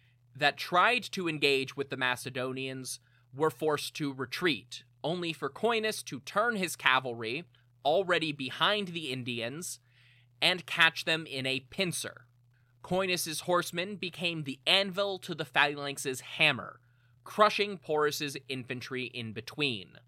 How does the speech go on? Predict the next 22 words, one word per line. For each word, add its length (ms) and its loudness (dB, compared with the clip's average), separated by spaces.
Meanwhile, 880 2
Macedonian 800 2
scouts 520 2
on 120 -2
the 80 -6
far 320 6
side 320 2
of 140 -4
the 60 -4
river 360 -2
had 300 0
been 260 -4
waiting 420 0
and 200 -6
watching 480 2
to 180 -10
alert 320 -6
Craterus 600 2
when 240 -2
the 120 -6
battle 400 0
began. 580 -4